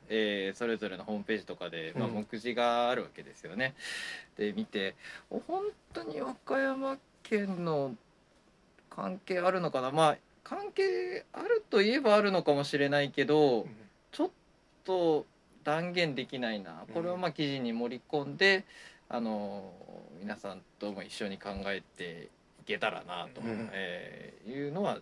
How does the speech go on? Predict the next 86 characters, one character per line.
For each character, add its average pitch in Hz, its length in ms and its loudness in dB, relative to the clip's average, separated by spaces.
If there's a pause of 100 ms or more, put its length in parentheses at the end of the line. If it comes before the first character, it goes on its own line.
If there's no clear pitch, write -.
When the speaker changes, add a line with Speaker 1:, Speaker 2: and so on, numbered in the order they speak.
Speaker 1:
ち 98 60 -16
ょ - 20 -12
っ - 20 -12 (220)
と 90 60 -16
何 95 280 -10
冊 - 360 -20
か 92 180 -12
と 95 100 -12
い 92 40 -8
う - 20 -12
か、 90 120 -12
何 92 200 -10
種 92 180 -12
類 98 180 -14
か 139 160 2
あ 107 60 0
っ - 40 -14 (160)
た - 80 -16
か - 160 -20
な 123 180 0
と - 120 -16
い - 40 -16
う - 120 -18
振 - 60 -18
り - 60 -8
返 - 160 -10
り - 0 -
で - 0 -
す - 0 -
ね。 - 140 -18 (220)
Speaker 2:
そ - 200 -2
う。 214 140 6
そ - 180 2
の 196 120 6
考 - 80 2
え 151 100 4
が、 101 300 -2 (380)
ち - 120 -2
ょ - 40 -4
っ - 40 -14
と 113 120 -4
ね、 101 100 -4
ご 101 80 -6
め 98 80 -6
ん、 - 20 -4
本 151 240 0
屋 147 100 2
的 143 220 -2
に 120 80 2
は、 104 180 4 (380)
Speaker 1:
<laughs> 381 380 12
Speaker 2:
資 - 280 10
料 202 160 12
が 104 320 0
浅 - 300 8
か 208 120 8
っ - 140 -4
た - 140 2
ん 143 80 6
じ 131 80 6
ゃ 123 60 2
な 98 100 -2
い 107 80 -2
か 104 120 -2
と。 - 100 2 (680)
Speaker 1:
確 151 180 -2
か 120 100 2
に 107 100 -2
そ 147 840 6
う 143 60 4
言 147 100 6
わ 156 300 10
れ 151 160 10
ま 156 160 12
す - 140 -2
よ - 160 -2
ね、 110 80 4
Speaker 2:
う 120 80 2
ん。 - 20 2
Speaker 1:
本 127 140 4
屋 101 100 -4
さ 90 100 -8
ん - 60 -10
か - 120 -16
ら - 40 -16
だ - 60 -18